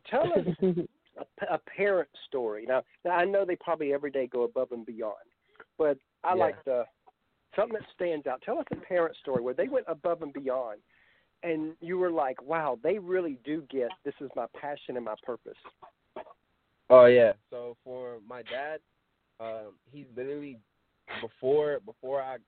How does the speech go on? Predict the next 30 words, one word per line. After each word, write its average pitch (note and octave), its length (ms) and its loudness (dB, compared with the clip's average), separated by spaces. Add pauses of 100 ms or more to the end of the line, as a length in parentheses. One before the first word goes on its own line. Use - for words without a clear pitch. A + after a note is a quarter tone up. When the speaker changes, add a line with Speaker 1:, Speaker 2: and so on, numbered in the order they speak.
(140)
Speaker 3:
had, A#2 240 -14
like, G#2 240 -16 (560)
was A2 180 -16
on G#2+ 240 -14
tour B2 140 -10
buses A2+ 340 -8
and G#2 160 -20
stuff A2+ 180 -10
like G#2+ 180 -12
that, A2+ 200 -4
my G#2 160 -6
dad G#2+ 360 0
would G2 140 -12
drive G2 260 -12
me F#2+ 100 -20 (120)
everywhere. F#2 500 -10 (200)
So, F#2+ 240 0 (240)
um, G2 460 -2 (260)
<laughs> - 280 -20
like, F2+ 320 -6
if A2 160 -4
I A2 140 4
was A2+ 160 -2
going A#2 240 -12
to A2 80 -16
a G#2 40 -16 (100)
show B2 380 -6
or F#2+ 240 -14 (360)
anything, A2+ 560 -12
like, F#2 220 -12